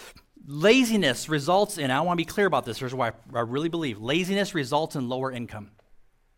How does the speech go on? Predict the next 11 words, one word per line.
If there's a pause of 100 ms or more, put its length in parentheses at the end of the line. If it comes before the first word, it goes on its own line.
(560)
Okay? (240)
Ra-,
laziness
results
in
lower
income.
Laziness
results
in
debt.